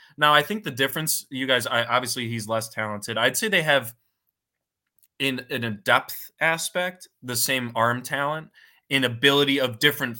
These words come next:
ways to throw the ball. It's Mahomes. Hey, you watch him throw deep balls to Randy Moss, man. Those were absolute dimes. And he didn't even win a Super Bowl with that guy. His best wide receiver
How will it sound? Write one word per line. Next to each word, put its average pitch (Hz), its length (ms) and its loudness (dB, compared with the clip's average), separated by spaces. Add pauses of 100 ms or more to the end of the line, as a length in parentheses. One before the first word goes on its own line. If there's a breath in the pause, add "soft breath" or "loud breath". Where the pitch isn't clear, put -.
ways 123 440 2
to 123 80 -6
throw 123 260 0
the 151 80 0
ball. 165 300 0
It's 120 200 -6
Mahomes. 120 600 -2 (380 soft breath)
Hey, 139 120 6
you 123 380 0 (340)
watch 247 320 4
him 196 120 0
throw 156 160 0
deep 135 200 -6
balls 123 240 4
to 120 80 -6
Randy 113 260 2
Moss, 113 320 0
man. 107 140 -4
Those 139 200 -2
were 120 220 -6
absolute 120 720 0
dimes. 113 720 0 (420 soft breath)
And 123 100 -4
he 131 120 0
didn't 135 180 4
even 123 180 0
win 120 120 -2
a 107 40 -6
Super 117 280 -6
Bowl 107 180 -2
with 104 120 -6
that 107 200 -4
guy. 101 220 -6 (200 soft breath)
His 175 200 2
best 143 420 4
wide 170 180 4
receiver 160 580 -6